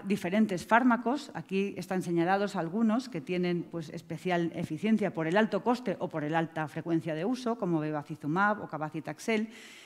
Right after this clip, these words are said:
y calcular una especie de N N T, en este caso lo hemos llamado el N N P, que sería el número necesario de preparaciones a realizar para conseguir una a coste cero. Y como veis, pues hay casos como la,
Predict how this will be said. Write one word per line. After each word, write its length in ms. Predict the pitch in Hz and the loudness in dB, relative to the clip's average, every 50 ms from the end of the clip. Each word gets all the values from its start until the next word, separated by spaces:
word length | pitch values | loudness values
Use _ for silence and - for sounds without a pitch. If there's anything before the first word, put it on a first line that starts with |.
| - - - | -16 -6 -2
y 120 | 262 240 | 0 4
calcular 640 | 262 277 285 277 269 294 277 269 262 269 277 - - - - - - | 4 4 4 4 4 6 8 10 10 10 8 4 -2 -16 -20 -8 0
una 180 | - 247 254 262 | 4 8 8 8
especie 440 | 247 254 - 254 254 254 254 233 214 | 8 6 4 2 4 4 4 6 6
de 200 | 208 202 196 - | 6 4 4 6
N 300 | 220 226 226 220 220 214 | 6 6 6 6 4 4
N 180 | 208 208 202 202 | 4 2 2 2
T, 440 | - 240 220 240 262 247 - - - - - - | 2 2 2 2 0 -6 -12 -16 -20 -20 -20 -10
en 160 | - 160 165 165 | -4 -2 -2 -2
este 180 | 160 - 190 | -2 -2 -4
caso 260 | 147 185 190 - 190 | -2 -2 -2 0 0
lo 80 | 190 175 | 0 0
hemos 220 | 175 165 170 170 | 0 0 0 0
llamado 400 | 175 180 175 175 175 175 170 156 - | 0 0 0 0 0 0 -2 -2 -4
el 140 | - 165 165 | -2 -2 0
N 240 | 180 196 196 185 | 2 2 2 2
N 160 | 175 175 170 170 | 2 2 0 0
P, 320 | - 202 196 214 240 - - - - - - | 0 0 0 -2 -2 -8 -16 -20 -20 -20 -8
que 120 | - - 208 | -4 -2 0
sería 360 | - 220 196 220 226 240 254 | 0 2 4 6 8 8 8
el 220 | - - 208 208 | 8 6 6 6
número 420 | 220 240 247 262 254 254 247 247 247 | 8 8 6 6 6 4 4 2 2
necesario 680 | 233 226 233 233 233 208 - 240 233 226 226 196 180 | 2 0 2 2 0 0 4 6 6 6 6 2 2
de 120 | 165 175 170 | 0 0 -2
preparaciones 800 | 175 - 175 170 - 185 165 165 170 - 220 208 214 214 208 | -2 -2 -4 -2 0 0 0 0 0 0 2 2 2 2 2
a 60 | 226 | 2
realizar 800 | 220 214 226 226 233 240 240 - 247 240 247 247 - - - - - | 2 4 4 4 4 2 2 4 4 4 4 4 0 -10 -18 -6 0
para 220 | - 208 190 180 175 | 2 4 4 4 2
conseguir 460 | 196 185 180 - 208 190 208 220 233 | 0 -2 -2 -2 -2 0 2 4 4
una 320 | 247 233 226 233 254 - - | 6 6 4 4 2 0 -4
a 140 | 190 170 | -6 -6
coste 260 | - 190 - - 175 160 | -6 -6 -6 -8 -10 -10
cero. 300 | - 170 147 127 117 139 - _ _ _ _ _ _ _ _ | -8 -10 -10 -10 -12 -18 -20 _ _ _ _ _ _ _ _
Y 80 | - 170 | -10 -6
como 260 | - 180 180 175 170 | -2 0 0 2 2
veis, 380 | 185 208 220 285 294 - - - - - - | 2 4 4 2 0 -2 -6 -16 -18 -14 -10
pues 180 | 170 156 - | -10 -6 -4
hay 160 | 190 185 185 175 | -2 -2 0 4
casos 480 | - 240 247 240 - 214 247 285 - | 6 6 6 4 4 -2 -2 -2 -4
como 420 | - - 185 180 170 165 160 160 160 | -4 -2 0 2 4 4 2 2 0
la, 400 | 156 156 156 156 151 147 151 | 0 0 0 0 -2 -2 -4